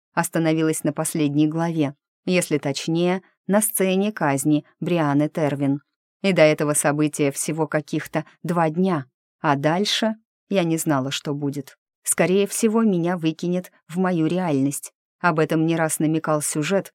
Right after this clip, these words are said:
который шёл напролом через все ключевые сцены. И когда наступит финал —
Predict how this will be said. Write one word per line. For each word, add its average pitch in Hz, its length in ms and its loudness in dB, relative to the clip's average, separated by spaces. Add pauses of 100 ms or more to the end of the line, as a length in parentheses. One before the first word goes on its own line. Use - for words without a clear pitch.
(140)
который 170 380 0
шёл 156 260 0
напролом 156 640 -2 (200)
через 240 380 0
все - 260 -2
ключевые 180 640 0
сцены. 143 580 -2 (400)
И 180 80 -2
когда 156 300 2
наступит 147 480 -2
финал — 160 500 -2